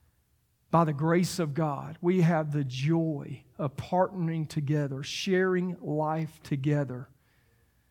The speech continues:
Sharing life together. I, there's just a joy that comes through that. Not only are they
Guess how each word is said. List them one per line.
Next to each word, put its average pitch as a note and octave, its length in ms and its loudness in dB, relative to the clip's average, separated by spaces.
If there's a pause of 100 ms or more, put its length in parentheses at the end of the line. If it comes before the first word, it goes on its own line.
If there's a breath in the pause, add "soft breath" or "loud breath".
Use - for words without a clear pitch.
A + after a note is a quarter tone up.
(400)
Sharing F#3 720 2
life D#3 360 0
together. C#3+ 420 0
I, C#3+ 80 0
there's E3 300 0
just F3+ 280 -2
a D#3 60 -2
joy D#3+ 400 4
that A#2+ 140 -6
comes D3+ 260 0
through D#3+ 140 -4
that. C3 280 -2 (1900)
Not G3 160 12
only G#3 240 8
are F#3 60 8
they F#3 320 6